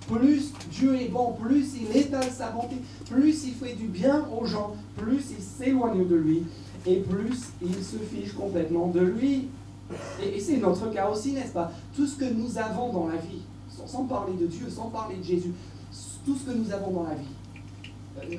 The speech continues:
no-, no-, notre santé, notre travail, nos études, nos, nos amitiés, tout ça, on, on, on trouve ça juste normal de l'avoir, n'est-ce pas ? Jusqu'au jour où on le perd, bien sûr. Mais, mais tant qu'on a, on trouve ça juste normal. Et tout ce qu'on n'a pas, par contre, on trouve ça, ça, ça, on trouve anormal.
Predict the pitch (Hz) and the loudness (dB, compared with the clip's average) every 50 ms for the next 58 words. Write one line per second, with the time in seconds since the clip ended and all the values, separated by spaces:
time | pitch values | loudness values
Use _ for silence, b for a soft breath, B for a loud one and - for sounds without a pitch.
0 | 175 - 175 165 160 165 165 165 165 180 180 - - 202 - - 185 160 147 143 | -8 -8 -8 -6 -6 -6 -6 -6 -6 -8 -8 -8 -6 -6 -6 -4 -2 -2 -2 -4
1 | 143 - - 170 165 - - - - 185 180 180 175 185 180 160 156 151 147 139 | -6 -8 -8 -10 -10 -10 -10 -8 -4 -2 -2 0 0 0 0 0 0 -2 -2 0
2 | 143 165 175 180 - - 214 185 160 143 143 147 156 - - - 165 165 160 - | 0 0 0 0 -2 -6 -6 -4 -2 -2 -2 -2 -2 -4 -6 -2 0 2 2 4
3 | - 180 180 185 185 - - B B B B - - 294 311 - - - - - | 2 2 2 2 -2 -4 -6 B B B B -10 -8 -6 -6 -4 -6 -6 -8 -10
4 | - - - - - - - - - 220 226 240 - - 254 247 - - - - | -10 -10 -8 -8 -8 -10 -10 -12 -10 -8 -6 -6 -6 -6 -8 -8 -8 -6 -6 -6
5 | 185 - - - - - 214 214 214 220 247 285 294 - 180 165 143 131 135 131 | -6 -6 -6 -6 -4 -2 -2 0 0 2 2 0 2 4 4 4 4 2 0 -2
6 | 131 127 - - 156 - 262 294 - - 285 240 - 277 277 - 185 175 165 160 | -2 -2 -2 -2 2 4 4 4 4 4 4 4 6 6 6 6 6 6 4 4
7 | 165 - 196 - - - - 135 131 120 113 - - - - - - - - - | 4 2 2 0 0 -2 -4 -6 -8 -8 -8 -10 -10 -12 -12 -14 -14 -14 -14 -14
8 | - - - - - - - - - - - 220 233 226 226 240 - - 311 311 | -14 -14 -14 -14 -14 -14 -14 -14 -12 -8 -6 -6 -4 -4 -4 -2 0 2 2 2
9 | 302 294 294 262 220 202 - - - 233 - - - - - 285 285 - 277 247 | 2 0 0 0 0 -2 -4 -6 -8 -10 -8 -8 -6 -4 -2 -2 -2 -2 -2 -2
10 | 233 233 220 202 202 202 190 175 - - - - - - - - - - - - | -2 -2 -2 -4 -6 -6 -6 -8 -8 -10 -12 -14 -14 -14 -14 -14 -14 -14 -14 -14
11 | - - - - - - - - - - - - - - - - - - - - | -14 -14 -14 -14 -14 -14 -14 -14 -14 -14 -14 -14 -14 -14 -14 -14 -14 -14 -14 -14
12 | - - - - - - - - - - 220 226 233 269 311 302 - 285 262 247 | -14 -14 -14 -14 -14 -14 -14 -12 -6 -2 -2 2 6 6 6 6 6 4 2 4
13 | 226 226 220 220 302 202 - - 247 214 214 220 220 220 220 - 202 208 - - | 4 2 4 4 4 4 4 4 2 0 0 -2 -4 -4 -4 -2 -4 -4 -4 -4
14 | 226 - - - 277 185 - - - - - 285 277 262 247 262 262 247 233 226 | -6 -4 -2 0 0 0 0 -2 -6 -4 -2 -2 0 -2 -2 -2 0 0 0 0
15 | 220 220 226 226 - 226 226 190 | 2 0 0 0 0 0 0 -2